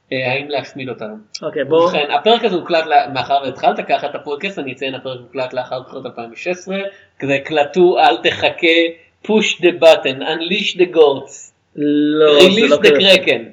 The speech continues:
Speaker 2: זה העניין. אה, התנאי שקלטו אומר זה ש-,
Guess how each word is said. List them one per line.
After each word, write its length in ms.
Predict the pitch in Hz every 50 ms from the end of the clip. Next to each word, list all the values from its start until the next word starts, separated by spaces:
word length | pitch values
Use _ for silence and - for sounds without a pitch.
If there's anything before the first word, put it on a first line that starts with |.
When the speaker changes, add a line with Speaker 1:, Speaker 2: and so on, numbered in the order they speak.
| _ _ _ _ _ _ _ _ _
Speaker 2:
זה 200 | - 123 135 170 185
העניין. 500 | 196 202 190 185 175 170 151 131 123 120 123 127 135 _ _ -
אה, 60 | 165 151 151 151 147 147 143 143 143 143 143 143 143 139 139 139 143 160 - _ _ _ _ - 147
התנאי 320 | 147 - 165 175 190 208
שקלטו 640 | - 247 233 - 190 175 - 185 175 170 165 151
אומר 360 | 151 147 147 147 147 151 151 139
זה 120 | 135 139
ש-, 120 | 135 -